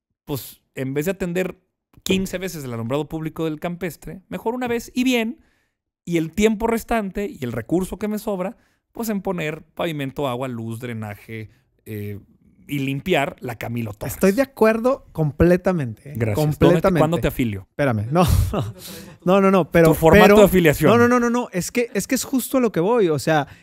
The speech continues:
Speaker 2: estoy de acuerdo con todo lo que acabas de decir. O sea, totalmente. No, no, ni siquiera habría cómo no estar de acuerdo.
Speaker 1: Claro.
Speaker 2: Pero en el discurso se vuelve otra cosa. Se vuelve, se, se, hay ataques. No me vas a decir que no.
Speaker 1: ¿De qué?
Speaker 2: Etiquetar a la gente. Y estos fifís, y estos, eh,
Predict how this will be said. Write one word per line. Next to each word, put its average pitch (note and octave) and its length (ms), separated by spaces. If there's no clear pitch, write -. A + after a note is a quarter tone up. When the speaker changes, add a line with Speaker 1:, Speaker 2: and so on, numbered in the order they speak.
Speaker 2:
estoy G3+ 220
de A#3+ 60
acuerdo A#3 420
con F#3+ 160
todo G3+ 100
lo G#3+ 100
que F#3+ 60
acabas F3+ 240
de F#3 60
decir. G3+ 300
O D3 80
sea, C3+ 220
totalmente. G3 680
No, F3 200
no, A3 180
ni G3+ 160
siquiera A3+ 260
habría A#3+ 240
cómo A3+ 220
no A3 160
estar A3+ 260
de G#3 80
acuerdo. A#3 380
Speaker 1:
Claro. A#2 380
Speaker 2:
Pero G#3+ 360
en D3+ 100
el D#3 100
discurso E3+ 760
se - 160
vuelve B2+ 240
otra C#3 200
cosa. - 340
Se - 160
vuelve, E3+ 420
se, E3+ 220
se, - 220
hay D#3 160
ataques. - 480
No F#3+ 100
me C#4 80
vas B3+ 120
a - 20
decir E3 200
que G3 100
no. G#3 340
Speaker 1:
¿De C3+ 140
qué? A2 220
Speaker 2:
Etiquetar G3 580
a G3+ 60
la F#3+ 100
gente. D3 360
Y G3+ 100
estos A3 320
fifís, D3+ 400
y G#3 60
estos, G3+ 400
eh, F3+ 160